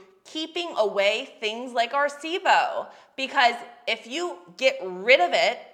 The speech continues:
you know, whatever, you do the medication, you go your low fod map diet, then you add your food back in,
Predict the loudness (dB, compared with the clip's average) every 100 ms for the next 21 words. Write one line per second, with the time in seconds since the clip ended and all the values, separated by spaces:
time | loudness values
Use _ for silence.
0 | -18 -6 -2 0 -2 -6 -6 4 4 4
1 | 0 -4 -2 0 0 2 2 2 0 -2
2 | -2 -2 0 2 2 2 4 4 4 4
3 | 0 2 6 8 10 10 8 2 -6 2
4 | 6 6 4 -2 -4 0 4 4 4 6
5 | 6 4 0